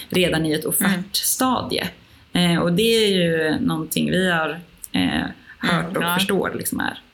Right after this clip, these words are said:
Speaker 1: eh, en usp man vill åt.
Speaker 2: Ja, det kan jag verkligen tänka mig. Men jag tänker så här, vi mäter ju ganska ofta hårda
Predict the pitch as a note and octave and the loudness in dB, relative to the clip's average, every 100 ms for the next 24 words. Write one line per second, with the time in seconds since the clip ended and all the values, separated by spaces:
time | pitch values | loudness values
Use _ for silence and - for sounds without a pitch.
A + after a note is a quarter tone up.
0 | - F3+ F3 - F#3 - - - - - | -6 -2 -2 0 0 0 0 -2 -4 -2
1 | E3+ E3 F#3+ - - - - - - F#3+ | 0 2 0 0 -4 -6 -6 -8 -4 -2
2 | F#3+ G3+ F3+ E3+ - G3+ G3+ F#3 E3+ D#3+ | -2 -2 -2 -2 0 0 0 -2 -2 -2
3 | E3+ - - - - G#3+ A#3 G3+ F#3 G#3 | -4 -6 -10 -8 -2 0 0 0 0 2
4 | A#3+ B3 C4 A#3+ G#3+ G3 F#3 F3+ F3 - | 2 2 0 -2 -2 0 -2 -2 -4 -2
5 | D#3 D#3 D#3 - - - - F3+ D#3 D#3 | -2 -2 -2 -4 -8 -6 -2 0 0 -2
6 | D#3+ D#3 | -2 -4